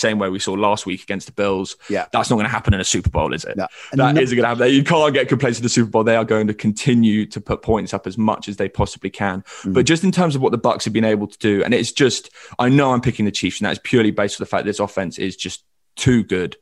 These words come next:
Speaker 1: But from the Tampa Bay perspective, when you think about what they were able to do against Aaron Rodgers, that was a team that was scoring on eighty percent of their trips to the red zone.
Speaker 2: Mm.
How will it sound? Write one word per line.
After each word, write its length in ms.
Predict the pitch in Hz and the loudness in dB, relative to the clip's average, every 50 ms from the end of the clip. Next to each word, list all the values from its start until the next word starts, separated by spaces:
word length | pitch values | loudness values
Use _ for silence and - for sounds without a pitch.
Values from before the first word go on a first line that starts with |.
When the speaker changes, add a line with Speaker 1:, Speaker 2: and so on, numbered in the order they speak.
| _ - - - - - - _ _ | _ -20 -20 -20 -20 -20 -20 _ _
Speaker 1:
But 240 | - 120 113 - - | -2 -2 -2 -2 -2
from 200 | - 131 123 107 | 0 0 0 0
the 100 | - - | 0 -2
Tampa 240 | - 151 156 160 143 | -2 -2 -2 -2 -2
Bay 240 | 131 - 127 113 107 | 0 0 0 0 0
perspective, 640 | - 110 - - - 98 - - - - 92 85 - | -2 -6 -6 -4 -4 -4 -4 -4 -4 -4 -4 -2 -2
when 80 | 107 107 | -2 -2
you 60 | 107 | 0
think 220 | 104 - 143 131 | 0 -2 -2 0
about 160 | 135 120 104 | 0 -2 0
what 120 | 104 95 107 | 0 2 2
they 160 | 117 113 117 | 2 2 2
were 100 | 113 110 | 2 2
able 200 | 107 104 95 104 | 2 2 0 -2
to 140 | - - - | -6 -8 -6
do 300 | - 101 98 95 90 85 - _ _ - - _ - | -2 -2 -2 0 -2 -6 -10 _ _ -20 -12 _ -6
against 280 | 104 107 110 110 101 | -4 -2 -2 -2 -2
Aaron 220 | 101 104 98 95 101 | -2 -2 -2 -2 -2
Rodgers, 480 | 90 92 - - 95 76 - - - - _ - - - _ _ | -4 -6 -6 -8 -10 -10 -10 -12 -16 -18 _ -20 -20 -20 _ _
that 180 | 147 143 110 | -2 0 0
was 80 | 143 123 | 0 0
a 60 | 123 | 0
team 540 | 110 - - 151 131 110 101 82 73 76 - - _ _ | -2 -2 0 2 2 2 2 2 0 -4 -6 -10 _ _
that 140 | _ 90 78 | _ -4 -4
was 100 | 98 107 | -2 -2
scoring 300 | - - - 123 113 107 | -4 -2 2 2 2 2
on 100 | 104 - - _ - | 0 -4 -4 _ 0
eighty 340 | 135 143 135 139 - 135 123 | 0 0 0 -2 -4 -6 -4
percent 440 | - 120 - - - 107 107 101 - | -4 -6 -2 -2 0 0 0 -2 -2
of 60 | 92 | -2
their 160 | 101 98 92 | 0 0 0
trips 320 | - - - - - - - | 0 -2 -4 -4 -4 -6 -12
to 60 | - | -10
the 80 | - 87 | -8 -4
red 220 | 87 92 87 - | -2 -2 -4 -4
zone. 300 | - - 64 64 - - _ _ _ - | -8 -12 -12 -12 -12 -14 _ _ _ -2
Speaker 2:
Mm. 280 | 110 113 110 107 95 | 0 2 2 0 -2